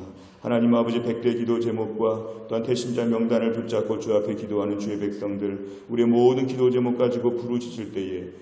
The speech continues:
오늘도 하나님께서 응답하여 주시고, 또 한 날을 믿음으로 잘 감당할 수 있도록 우리에게 은혜를 베풀어 주옵소서. 모든 말씀을 예수님의 이름으로 기도하옵나이다.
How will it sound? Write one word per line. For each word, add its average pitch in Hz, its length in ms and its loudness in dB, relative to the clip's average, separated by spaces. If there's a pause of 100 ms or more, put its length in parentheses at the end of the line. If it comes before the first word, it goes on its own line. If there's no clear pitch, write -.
오늘도 101 300 -4
하나님께서 101 560 -4
응답하여 110 720 0
주시고, 98 720 -6 (100)
또 127 120 0
한 117 180 2
날을 110 240 2
믿음으로 107 420 -2
잘 104 480 -2
감당할 120 420 2
수 117 140 -4
있도록 95 680 -4
우리에게 92 480 -4
은혜를 104 360 -2
베풀어 101 520 -4
주옵소서. 90 920 -4 (260)
모든 92 260 0
말씀을 98 460 0
예수님의 110 440 2
이름으로 107 340 -2
기도하옵나이다. 95 960 -4